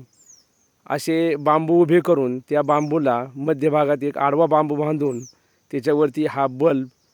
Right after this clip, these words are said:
लावण्यात आलेला आहे. व यामध्ये काल संध्याकाळी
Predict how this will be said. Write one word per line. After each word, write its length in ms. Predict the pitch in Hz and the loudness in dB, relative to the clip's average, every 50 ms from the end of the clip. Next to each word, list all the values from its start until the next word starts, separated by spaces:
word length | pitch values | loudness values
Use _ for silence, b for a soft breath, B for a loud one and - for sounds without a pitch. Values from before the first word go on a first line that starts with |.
| _ _ _ _ | _ _ _ _
लावण्यात 480 | 127 131 131 139 139 143 143 143 131 | 0 2 2 2 2 2 0 -2 0
आलेला 300 | 139 135 131 123 123 127 | -2 -2 -2 -2 -2 -4
आहे. 180 | 123 113 98 85 80 _ _ _ _ _ _ _ _ _ _ _ _ _ _ _ | -4 -6 -8 -14 -20 _ _ _ _ _ _ _ _ _ _ _ _ _ _ _
व 120 | - 131 135 | -6 -6 -6
यामध्ये 720 | 123 139 151 165 180 190 185 185 175 147 139 131 127 139 135 _ _ _ _ _ _ _ _ _ _ _ _ _ _ _ | -2 0 2 2 2 2 2 2 2 2 0 -2 -4 -6 -14 _ _ _ _ _ _ _ _ _ _ _ _ _ _ _
काल 160 | - 143 143 | -2 -2 -2
संध्याकाळी 720 | 143 - 160 160 156 165 180 185 196 190 170 160 156 165 | -2 -2 -2 -2 2 2 0 2 2 2 2 2 2 0